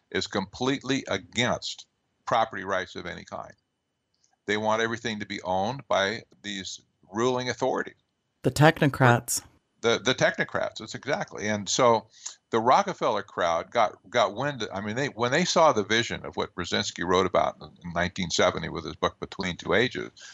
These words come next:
Speaker 1: when he got the vision, I expect he was overjoyed because they knew about resources for a long time. That's why they were big on oil.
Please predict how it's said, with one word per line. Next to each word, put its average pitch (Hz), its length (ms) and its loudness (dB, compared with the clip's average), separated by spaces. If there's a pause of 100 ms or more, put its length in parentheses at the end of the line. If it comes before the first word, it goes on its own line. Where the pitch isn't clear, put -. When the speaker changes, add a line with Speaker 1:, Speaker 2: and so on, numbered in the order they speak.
(220)
Speaker 1:
when 120 140 4
he 185 100 4
got 202 220 4
the 110 80 4
vision, 95 540 0
I 147 140 4
expect 123 440 -2
he 120 100 -8
was 101 180 -4
overjoyed 98 600 -2 (1200)
because 117 460 4
they 156 220 2
knew 147 340 2
about 98 320 2
resources 95 540 -4
for - 160 0
a 95 40 2
long 95 180 4
time. 139 220 0
That's 98 240 0
why 113 140 4
they 101 120 0
were 95 120 0
big 104 200 0
on 92 140 2
oil. - 380 0